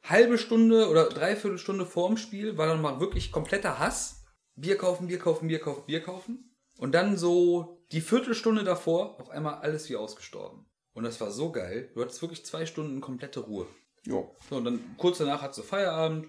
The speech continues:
Speaker 1: haben uns die Stühle rausgepackt, haben uns draußen auf den Parkplatz gesetzt. Da
Speaker 2: Und
Speaker 1: war ja
Speaker 2: wie?
Speaker 1: nichts los.
Speaker 2: Nö.
Speaker 1: Nö.
Speaker 2: Nö.
Speaker 1: Und das war dann wie Urlaub haben.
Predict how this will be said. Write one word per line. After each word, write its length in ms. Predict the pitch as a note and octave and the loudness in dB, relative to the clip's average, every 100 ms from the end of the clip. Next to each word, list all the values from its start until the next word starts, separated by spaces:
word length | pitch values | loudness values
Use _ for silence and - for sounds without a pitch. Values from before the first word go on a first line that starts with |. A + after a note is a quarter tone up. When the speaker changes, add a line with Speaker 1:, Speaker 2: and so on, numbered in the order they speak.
| - | -8
Speaker 1:
haben 140 | E3 | -4
uns 100 | C#3+ | -4
die 80 | - | -6
Stühle 300 | - - E3+ | -10 -2 2
rausgepackt, 580 | C#3 C#3 - - C#3 - | 2 0 -2 -2 -2 -2
haben 60 | B2 | -8
uns 100 | A2+ | -6
draußen 220 | B2+ A#2 | -6 -6
auf 40 | |
den 40 | - | -6
Parkplatz 320 | C#3 C3+ A#2+ | -6 -6 -10
gesetzt. 440 | A#2 A2+ A2+ - - - - | -4 -2 -2 -6 -20 -20 -6
Da 80 | B2 | -2
Speaker 2:
Und 60 | D#3 | 2
Speaker 1:
war 80 | G#3+ | 2
ja 40 | |
Speaker 2:
wie? 40 | |
Speaker 1:
nichts 160 | E3+ E3 | 0 2
los. 300 | B3 F#3 - - _ | 2 2 0 -18 _
Speaker 2:
Nö. 120 | B2+ F#2+ - _ - | -2 -2 -8 _ -10
Speaker 1:
Nö. 200 | B2+ G2+ - - - | -8 -8 -10 -20 -8
Speaker 2:
Nö. 120 | A#2+ - _ _ | -8 -8 _ _
Speaker 1:
Und 340 | - A#2 A2+ G#2+ - - _ _ - | -2 0 0 -2 -8 -20 _ _ -14
das 200 | A2 - | -12 -8
war 100 | A#2+ | -6
dann 260 | A2+ A#2+ A#2 | -4 -2 -2
wie 120 | D#3+ | -4
Urlaub 340 | C#3+ G#2+ D#2+ | -2 -2 -4
haben. 300 | A2 F#2+ F#2+ | -8 -12 -12